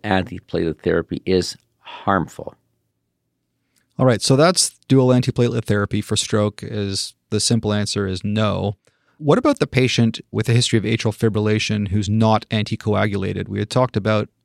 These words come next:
Speaker 2: in our T I A episode how those patients might be started on an anticoagulant in the emergency department for their T I A.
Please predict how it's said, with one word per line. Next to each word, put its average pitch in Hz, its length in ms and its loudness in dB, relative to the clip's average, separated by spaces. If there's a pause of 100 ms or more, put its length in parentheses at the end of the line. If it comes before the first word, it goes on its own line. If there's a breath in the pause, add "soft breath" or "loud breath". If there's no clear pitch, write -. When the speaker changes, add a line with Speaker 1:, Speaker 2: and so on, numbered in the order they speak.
(200)
Speaker 2:
in 107 160 -4
our 101 160 -4
T 113 240 -2
I 107 80 2
A 113 220 4
episode 101 640 -4 (400 soft breath)
how 110 120 -2
those 113 460 2
patients - 800 0
might 110 340 -2
be 110 60 -6
started 110 440 2
on 113 220 -2
an 104 80 0
anticoagulant 104 840 -4
in 120 140 0
the 110 80 0
emergency 107 340 0
department 101 440 -4
for 107 120 -8
their 98 140 -4
T 107 240 -4
I 95 100 -2
A. 98 440 -2